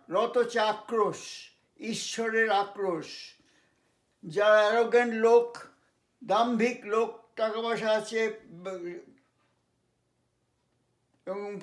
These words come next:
পাওয়ারফুল লোক, পাওয়ারের জন্য, টাকার জন্য এবং যে সে, যারা সে মানুষরা আছে, ঈশ্বরের আক্রোশ তাদের উপর পড়বেই। আজকে নাও, কালকে না, পর-,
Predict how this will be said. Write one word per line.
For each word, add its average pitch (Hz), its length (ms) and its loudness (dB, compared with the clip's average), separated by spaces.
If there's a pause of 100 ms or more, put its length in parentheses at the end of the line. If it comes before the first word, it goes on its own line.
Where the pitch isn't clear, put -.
পাওয়ারফুল 240 600 4
লোক, 226 380 -2 (100)
পাওয়ারের 226 560 4
জন্য, 233 280 0
টাকার 226 420 -4
জন্য 220 240 -2
এবং 220 300 -4
যে 208 180 -2
সে, 202 200 -10
যারা 208 200 -4
সে 196 260 -4 (180)
মানুষরা 185 560 -6
আছে, 190 240 -6 (520)
ঈশ্বরের 196 360 -4
আক্রোশ 185 360 -4
তাদের 170 260 -6
উপর 160 160 -10 (100)
পড়বেই। 170 760 -2 (840)
আজকে 165 320 -8
নাও, 196 200 -2
কালকে 196 360 -8
না, 175 360 -6 (440)
পর-, 143 220 -12